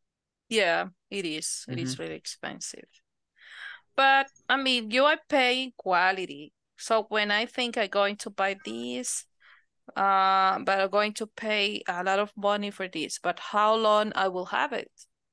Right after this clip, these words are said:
Speaker 1: So?
Speaker 2: It depends, uh, how, how much ex-, money spent on that product you, that you can buy.
Speaker 1: Mm-hmm.
Speaker 2: For example, n-, is,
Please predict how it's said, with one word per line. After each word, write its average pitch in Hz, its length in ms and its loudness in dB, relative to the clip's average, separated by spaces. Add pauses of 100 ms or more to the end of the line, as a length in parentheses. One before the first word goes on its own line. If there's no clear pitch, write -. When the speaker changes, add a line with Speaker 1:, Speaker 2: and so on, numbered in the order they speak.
(440)
Speaker 1:
So? 196 580 -6 (2250)
Speaker 2:
It 165 220 0
depends, 165 520 2
uh, 143 520 2
how, 139 300 -2 (120)
how 147 160 2
much 151 560 -2
ex-, - 260 -8
money 147 500 -2
spent 180 520 -4
on 135 200 -2
that 123 240 0
product 139 400 -2
you, 131 200 -4
that 113 260 -2
you 113 320 -4
can 113 240 -4
buy. 139 300 2 (480)
Speaker 1:
Mm-hmm. 180 360 -14 (140)
Speaker 2:
For 131 180 -2
example, 147 560 0
n-, 147 480 0
is, 139 360 -2